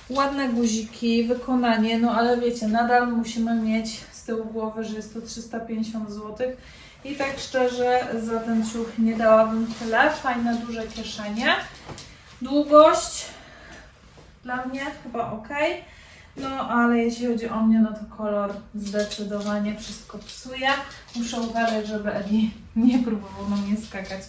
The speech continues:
Także dla mnie nie, ale fajny, bo jest taki, wiecie, uniwersalny.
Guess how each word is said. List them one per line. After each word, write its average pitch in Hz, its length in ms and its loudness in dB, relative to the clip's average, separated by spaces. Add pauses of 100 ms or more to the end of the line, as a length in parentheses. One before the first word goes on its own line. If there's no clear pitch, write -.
(460)
Także 254 600 2 (840)
dla 277 180 4
mnie 269 260 2
nie, 233 380 0
ale 240 400 0
fajny, 262 480 -2
bo 240 140 0
jest 247 260 4
taki, 247 280 -8
wiecie, 240 360 -4
uniwersalny. 233 880 -2